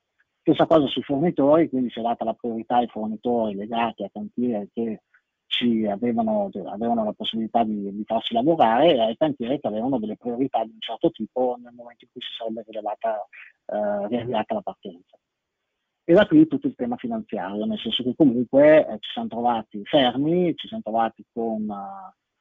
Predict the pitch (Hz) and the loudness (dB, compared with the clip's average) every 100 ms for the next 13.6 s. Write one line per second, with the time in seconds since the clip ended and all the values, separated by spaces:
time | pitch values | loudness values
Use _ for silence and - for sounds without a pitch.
0 | _ _ 104 120 113 107 101 101 95 - | _ _ -6 -2 0 0 -4 -6 -8 -6
1 | 117 110 139 139 - - - - 107 117 | -2 2 2 2 -4 -8 -14 -10 -6 -4
2 | 107 104 104 104 104 101 110 101 - 120 | -4 -4 -4 -6 -6 -8 -8 -8 -6 -6
3 | 110 104 104 - 123 107 95 - _ _ | -4 -6 -12 -6 -4 -2 -4 -8 _ _
4 | - 113 233 - 208 113 110 107 110 - | -10 -4 -2 -2 -4 -6 -2 -2 -2 -4
5 | - 98 110 110 110 104 107 117 107 107 | -8 -6 -4 -4 -4 -4 -4 -2 -4 -6
6 | 104 104 151 - 113 104 165 180 196 196 | -6 -6 -4 0 0 4 4 6 6 6
7 | 127 139 147 - - 135 - 131 147 143 | 6 4 0 -4 -12 -8 -6 -4 -2 0
8 | 113 - 123 120 - 139 160 - 117 127 | 0 0 -4 -4 -8 -6 -6 -2 -2 0
9 | 117 - _ _ _ - 131 139 113 123 | -2 -6 _ _ _ -2 4 4 4 2
10 | - 135 - 104 110 - 110 113 139 - | 0 -4 -4 -6 -8 -4 -2 -2 -2 -4
11 | 117 113 127 147 139 - _ _ _ _ | -4 0 4 6 4 -4 _ _ _ _
12 | _ _ _ - _ - 170 123 - 120 | _ _ _ -20 _ 6 6 6 0 -2
13 | 120 117 117 113 110 107 | 0 2 0 -2 -4 -6